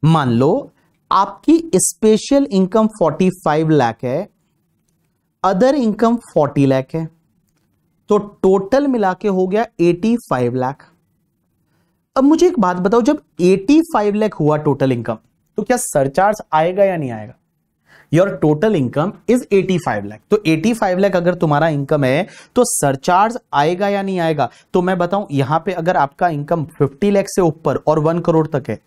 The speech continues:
तो आपको टेन परसेंट सरचार्ज तो आएगा ना। तो यहां पे आपका टेन परसेंट सरचार्ज तो आएगा ना, क्योंकि आपको देखना है total income, and total income is eighty-five lakh।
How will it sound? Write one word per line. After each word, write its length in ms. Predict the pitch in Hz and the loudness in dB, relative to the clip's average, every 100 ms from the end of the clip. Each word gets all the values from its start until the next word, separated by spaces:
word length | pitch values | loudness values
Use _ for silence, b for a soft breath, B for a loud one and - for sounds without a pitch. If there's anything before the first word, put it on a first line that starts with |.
| _ | _
तो 60 | - | -10
आपको 260 | 107 - 143 | -10 -6 -8
टेन 280 | 151 131 | -4 -6
परसेंट 360 | 120 135 - 160 | -2 -4 -2 -2
सरचार्ज 400 | 170 151 165 160 | -2 0 -2 0
तो 80 | 185 | -2
आएगा 300 | 165 165 151 | 0 0 -2
ना। 140 | 196 - _ _ b b b b _ | -4 -6 _ _ b b b b _
तो 80 | 208 | 0
यहां 420 | 160 147 135 214 | 2 2 2 0
पे 160 | 233 294 | 0 0
आपका 340 | 226 202 226 | 0 0 -4
टेन 340 | 226 226 170 | -2 -2 -2
परसेंट 340 | 196 220 233 220 | -2 -2 -2 0
सरचार्ज 380 | 202 170 185 190 | 0 0 -2 0
तो 100 | 202 | 0
आएगा 240 | 175 185 | 2 0
ना, 80 | 226 | 0
क्योंकि 280 | 214 208 233 - | 0 -2 -2 -2
आपको 340 | 135 - 226 | -4 0 2
देखना 300 | 208 202 214 | 2 2 2
है 100 | 226 - | 2 0
total 240 | 190 202 | 0 2
income, 280 | 196 165 135 - b - | 0 0 -2 -4 b -2
and 140 | 175 180 | 0 2
total 260 | 180 190 | 2 0
income 260 | 185 175 175 | 0 -2 -2
is 40 | 170 | -2
eighty-five 460 | 127 117 117 131 | -2 -4 -4 -4
lakh। 200 | 139 147 | -4 -8